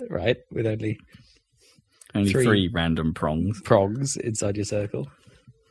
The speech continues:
Speaker 1: B M W would be cutting things up a bit too much.
Speaker 2: Teslas would be the most painful, surely.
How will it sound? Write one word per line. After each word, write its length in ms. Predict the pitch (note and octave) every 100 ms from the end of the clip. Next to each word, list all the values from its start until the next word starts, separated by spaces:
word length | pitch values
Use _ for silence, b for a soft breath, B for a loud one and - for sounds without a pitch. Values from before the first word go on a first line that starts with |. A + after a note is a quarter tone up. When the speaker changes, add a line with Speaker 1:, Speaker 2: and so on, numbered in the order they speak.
| _ _ _ _ B B B -
Speaker 1:
B 100 | C3
M 80 | A2+
W 300 | A#2 G#2+ G#2
would 100 | G2+
be 180 | G#2 - -
cutting 220 | - G#2+
things 220 | A2 G#2+
up 140 | A2 -
a 40 |
bit 160 | - -
too 140 | G#2
much. 220 | G2 - - - b b b b _ - b b b b _ _ _ _ _ _ _ _ _ _ _ - - - - - _ _ _ _ _ _ _ _ _ - - _ _ - _ _
Speaker 2:
Teslas 400 | - G#2 F2 E2+
would 100 | A2+
be 100 | F2
the 100 | D#2+
most 220 | D#2 D#2+
painful, 340 | - D2+ F#2+ F#2
surely. 360 | - F2 E2+